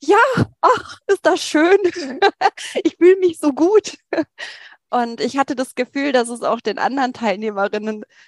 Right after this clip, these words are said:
ein bis-, Stück weit so ging. Und dann war das so eine positive Grundstimmung. Bei einer Diät hat man ja sonst immer erstmal so die Regeln.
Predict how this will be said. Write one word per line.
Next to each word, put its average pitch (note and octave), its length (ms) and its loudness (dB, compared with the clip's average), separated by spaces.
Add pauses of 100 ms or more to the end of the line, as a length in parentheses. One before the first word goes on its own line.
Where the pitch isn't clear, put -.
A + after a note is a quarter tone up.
(160)
ein A#3+ 100 -8
bis-, B3 180 2
Stück C4 220 -8
weit G#3+ 220 2
so A3 120 -6
ging. C#4+ 360 -6
Und - 480 -10
dann G#3+ 380 -6
war G#3+ 220 0
das B3 160 -2
so A#3+ 80 -6
eine A3+ 300 -4
positive C4 480 -6
Grundstimmung. F3+ 760 -6 (720)
Bei A#3+ 80 2
einer A#3 160 2
Diät G#3+ 320 2
hat C#4 120 -2
man A#3 140 -4
ja G#3+ 120 -2
sonst A3+ 300 -4
immer A3+ 260 -4
erstmal G#3 380 -4
so F#3 260 -6 (560)
die G3 80 -2
Regeln. E3+ 720 0